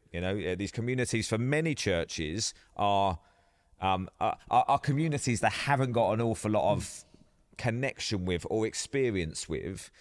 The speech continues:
Um, and I think we as a mission, we think we will work with churches like that all day long, that see the need,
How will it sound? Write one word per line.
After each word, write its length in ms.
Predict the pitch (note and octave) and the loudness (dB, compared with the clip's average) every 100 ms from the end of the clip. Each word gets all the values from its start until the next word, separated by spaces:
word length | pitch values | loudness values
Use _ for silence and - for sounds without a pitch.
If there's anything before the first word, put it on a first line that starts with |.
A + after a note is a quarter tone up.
| - _ - | -20 _ -4
Um, 320 | G2 F#2+ F#2+ - _ _ _ _ - | 0 0 0 -6 _ _ _ _ -4
and 240 | G#2+ G#2+ G2+ | -2 0 0
I 60 | |
think 240 | G#2+ A#2+ C3+ | -2 -2 2
we 100 | B2+ | 2
as 140 | A2+ | 2
a 40 | |
mission, 540 | A#2 C3+ C3+ - F#2+ F#2 | -2 -2 -2 -2 -2 -2
we 80 | F2+ | -2
think 160 | G2 | -4
we 120 | E2+ G#2 | -2 0
will 120 | G#2 | 0
work 280 | A#2+ B2+ F2+ | 2 0 0
with 100 | - | -2
churches 420 | F#2+ F2 - D#2+ | -2 -2 -4 -4
like 140 | E2 | -2
that 140 | E2 F2+ | -2 -2
all 160 | F#2+ | -2
day 160 | F2+ E2 | -2 -2
long, 240 | D2 D2 | -4 -4
that 120 | F2+ | -4
see 280 | - - D#3 | -2 -2 0
the 120 | D#3 | 0
need, 460 | D3 G2 F2 B2+ | 0 0 0 -4